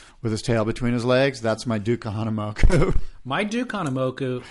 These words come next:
Speaker 2: is Jake Patterson. You know why?
Speaker 1: No.
Speaker 2: At the Margaret River event, the swell was gonna be, the looming kind of ominous swell was gonna be giant, and he thought people were gonna be undergunned. He pulled his quiver out of the garage of Big Wave boards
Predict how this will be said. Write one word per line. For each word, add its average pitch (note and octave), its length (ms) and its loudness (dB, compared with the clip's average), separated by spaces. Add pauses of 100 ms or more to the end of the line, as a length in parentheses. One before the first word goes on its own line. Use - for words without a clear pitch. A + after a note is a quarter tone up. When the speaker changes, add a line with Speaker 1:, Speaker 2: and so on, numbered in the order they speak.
(100)
Speaker 2:
is C3 220 -6
Jake C#3 360 -4
Patterson. C#3 600 -8 (1000)
You A#2 100 -12
know A#2 100 -10
why? D#3 400 -4
Speaker 1:
No. C3 240 0 (380)
Speaker 2:
At C#3+ 120 -6
the D#3 60 -2
Margaret E3 400 2
River D#3+ 300 2
event, D3+ 380 -4
the C#3 100 -6
swell D#3+ 380 -2
was E3+ 120 -2
gonna E3+ 240 -4
be, D3+ 160 -4
the D3 180 -6
looming E3 760 0
kind E3+ 180 0
of C#3+ 180 -4
ominous D#3 480 0
swell D3+ 440 0
was C3 160 -4
gonna D3 160 -4
be C3 80 -4
giant, B2+ 640 -6 (320)
and C3+ 100 -10
he C3+ 160 -6
thought C#3 300 -4
people D#3+ 240 -8
were D3 80 -2
gonna D3 140 -6
be C3+ 100 -4
undergunned. C#3+ 680 -6 (360)
He - 160 -8
pulled G3+ 280 -4
his F3 140 -2
quiver F3+ 520 -2
out C#3+ 180 2
of E3+ 60 -4
the F3 80 -2
garage C#3+ 500 -2
of B2+ 200 -8
Big C#3+ 200 -2
Wave C#3 300 -4
boards C#3 400 -6